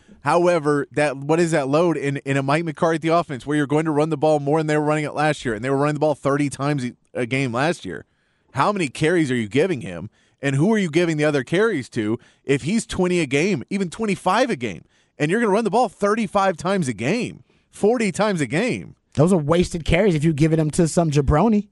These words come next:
Speaker 1: And if, are you giving him to Deuce Vaughn and hoping that he's a rookie gonna be able to, you know, make consistent good plays and not be more of a situational back in his rookie season?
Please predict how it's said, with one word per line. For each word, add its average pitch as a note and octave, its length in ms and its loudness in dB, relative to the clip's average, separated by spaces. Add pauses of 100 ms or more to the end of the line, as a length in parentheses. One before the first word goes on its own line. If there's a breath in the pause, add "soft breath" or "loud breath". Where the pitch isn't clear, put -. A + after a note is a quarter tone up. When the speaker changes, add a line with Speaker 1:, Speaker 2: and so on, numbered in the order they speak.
(140)
Speaker 1:
And E3+ 160 2
if, F3 160 0
are D3+ 100 2
you D#3+ 60 0
giving D#3+ 200 6
him - 60 4
to D#3 40 -2
Deuce D3+ 280 0
Vaughn G3+ 440 0 (120)
and D#3 280 0
hoping E3 580 0
that D#3+ 400 0
he's D#3+ 320 -2
a D#3 140 2
rookie D#3+ 340 0
gonna D#3+ 220 -2
be D#3 120 2
able D#3 120 2
to, C#3 280 2 (640)
you C#3 140 -2
know, A#2+ 180 2
make C3+ 280 0
consistent D#3+ 680 -2
good D3 220 0
plays D3+ 440 2
and C3 100 -4
not C#3+ 180 0
be C#3+ 140 2
more C3+ 180 2
of C#3+ 60 0
a C3 60 -4
situational C#3 720 -2
back C#3+ 240 0
in D#3+ 80 -4
his D#3 120 -2
rookie E3 220 -2
season? F3+ 420 -4